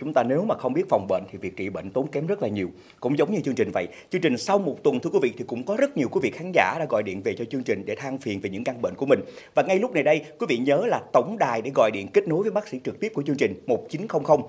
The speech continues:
sáu ba sáu tám không hai của chúng tôi đã mở rồi. Và ngay trong thời gian bảy mươi lăm phút phát sóng trực tiếp của chương trình Bạn hỏi thầy thuốc trả lời, quý vị có thể gọi tới số điện thoại một chín không không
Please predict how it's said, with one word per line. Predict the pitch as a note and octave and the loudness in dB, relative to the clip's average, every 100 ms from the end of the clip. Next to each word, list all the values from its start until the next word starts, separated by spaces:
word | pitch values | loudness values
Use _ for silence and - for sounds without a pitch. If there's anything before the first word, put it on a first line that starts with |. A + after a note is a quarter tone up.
| - - | -12 -6
sáu | - F3 | 0 4
ba | E3 B2 | 4 2
sáu | - D3 | -2 -4
tám | D3 C#3+ | -2 -4
không | C#3+ | -6
hai | C3 A#2+ | -2 -4
của | A#2 | -2
chúng | C3 | 0
tôi | D3 | 0
đã | - | 2
mở | C3+ F#2+ D3+ | 2 2 6
rồi. | B2 - - - | 6 4 -4 2
Và | E3+ | 4
ngay | G#3 | 4
trong | G#3 | 2
thời | D#3 B2+ | 0 2
gian | D#3+ - | 0 2
bảy | C3 | 0
mươi | D3+ F#3+ | 2 2
lăm | E3 | 2
phút | A3+ A3+ | 0 -2
phát | G#3+ | -4
sóng | - | -2
trực | A2 B2+ | -2 -2
tiếp | A3 A#3 | -2 0
của | D3 | 0
chương | D3+ | 0
trình | C#3 G#2+ | 0 0
Bạn | G2+ G#2 | -2 -2
hỏi | G#2 A2 | -2 -4
thầy | - | -2
thuốc | E3 | 0
trả | C3+ | 4
lời, | C#3 A2+ - - _ _ | 8 8 6 -10 _ _
quý | A#3+ | 0
vị | E3+ A#2 - - | 2 2 -4 -4
có | G3 | 2
thể | F3 | 4
gọi | D#3+ G#2+ G#2+ | 4 4 2
tới | D#3+ | -2
số | G3+ | 0
điện | C#3+ | -2
thoại | - G#2 G2+ - _ | 2 2 0 -8 _
một | D#3 - - | 2 2 0
chín | D#3+ G#3+ | -4 -4
không | A#3 D3 | -4 2
không | D#3+ C#3 - | 6 6 4